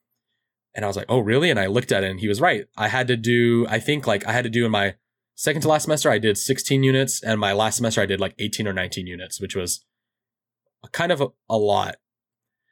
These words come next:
And if I had just had a rough plan of, like, you need to be doing fifteen units a semester, or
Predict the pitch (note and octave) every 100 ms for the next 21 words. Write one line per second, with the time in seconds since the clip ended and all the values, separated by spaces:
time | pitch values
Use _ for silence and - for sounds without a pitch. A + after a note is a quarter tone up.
0 | _ - A#2 A#2+ C3+ A#2 C3+ C#3+ D#3+ -
1 | D#3 C#3+ - A#2 A2 A#2+ A2+ - B2+ A#2
2 | G#2 F#2 F2+ _ _ _ _ _ _ _
3 | _ G#2+ G#2 G2 G#2 A2 A#2 A2+ A2 A2
4 | G#2+ G#2 G2+ G2+ _ - A#2 A2+ B2 G#2+
5 | G#2+ G#2+ G2+ A2+ G#2+ G#2+ A2 G#2 F#2+ G2+
6 | G2